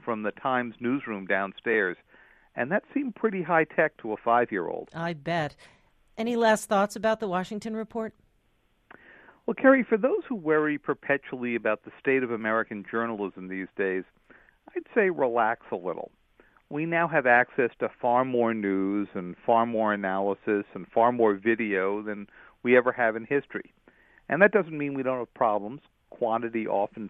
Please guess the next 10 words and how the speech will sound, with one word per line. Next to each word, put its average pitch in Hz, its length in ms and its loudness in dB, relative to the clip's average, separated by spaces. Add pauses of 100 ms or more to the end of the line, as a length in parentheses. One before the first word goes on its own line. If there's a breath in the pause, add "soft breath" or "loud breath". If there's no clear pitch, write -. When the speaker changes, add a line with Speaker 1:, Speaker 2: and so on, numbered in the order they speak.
(120)
Speaker 1:
trumps 110 360 -6
quality. 101 540 0 (580 soft breath)
Urgency 120 640 0
oftentimes 107 680 -2 (100)
gets 107 220 -4
in 110 80 -12
the 104 80 -8
way 101 180 -2
of 98 100 -6
understanding. 98 760 -8